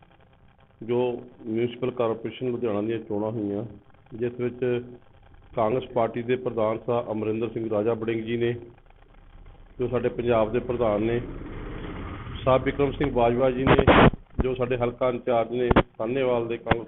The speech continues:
ਪਾਰਟੀ ਦੇ, ਉਹਨਾਂ ਨੇ, ਜੋ ਇਲਾਕੇ ਦੇ ਲੋਕਾਂ ਨੇ, ਮੇਰੇ ਪਿੰਡ ਦੇ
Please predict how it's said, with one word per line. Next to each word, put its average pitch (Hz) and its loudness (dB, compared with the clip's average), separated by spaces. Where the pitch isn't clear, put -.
ਪਾਰਟੀ 113 4
ਦੇ, 110 2
ਉਹਨਾਂ 147 6
ਨੇ, 151 4
ਜੋ - 6
ਇਲਾਕੇ 113 4
ਦੇ 139 4
ਲੋਕਾਂ 123 0
ਨੇ, 139 4
ਮੇਰੇ 123 2
ਪਿੰਡ 123 0
ਦੇ 135 4